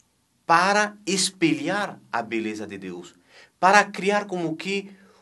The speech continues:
uma, um meio do homem entrar em contato com Deus, a, partindo, observando, olhando e admirando as belezas da criação.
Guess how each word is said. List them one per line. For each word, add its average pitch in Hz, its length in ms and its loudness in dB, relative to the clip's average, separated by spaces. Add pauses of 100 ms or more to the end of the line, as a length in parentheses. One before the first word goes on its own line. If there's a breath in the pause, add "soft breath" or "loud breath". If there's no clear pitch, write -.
(300 loud breath)
uma, 175 580 0
um 151 120 -6
meio 185 460 0
do 147 180 -4
homem 160 260 0
entrar 147 260 -2
em 151 80 -10
contato 131 420 -4
com 120 180 -12
Deus, 156 320 -6
a, 143 280 -4 (800)
partindo, 131 800 -4 (220)
observando, 156 840 -4
olhando 156 580 -2
e 127 60 0
admirando 131 500 -4
as 127 100 -4
belezas 107 380 -8
da 101 120 -8
criação. 92 460 -12